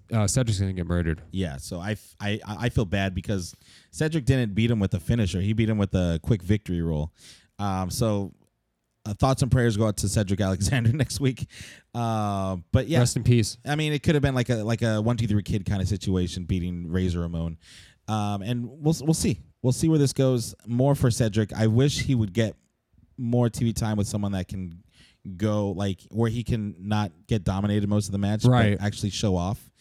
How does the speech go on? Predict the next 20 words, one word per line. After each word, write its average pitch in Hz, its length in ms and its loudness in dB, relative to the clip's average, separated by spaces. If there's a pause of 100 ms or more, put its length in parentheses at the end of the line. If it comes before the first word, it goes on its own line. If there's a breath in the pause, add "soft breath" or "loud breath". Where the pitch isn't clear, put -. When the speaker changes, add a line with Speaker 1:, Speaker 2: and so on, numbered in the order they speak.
(400 loud breath)
Speaker 2:
Um, 90 320 -6
I 95 80 -6
think 110 180 -2
him 107 100 0
and 87 100 4
Ricochet, 104 520 4 (120)
I 98 60 0
mean, 190 140 2
I've 127 120 0
seen 117 140 -2
it 104 60 0
in 95 100 -4
P 120 100 -2
W 95 200 2
G 107 240 2
with 92 160 0
my 87 100 0
own 92 100 0
two 90 180 0
eyes, 107 300 -2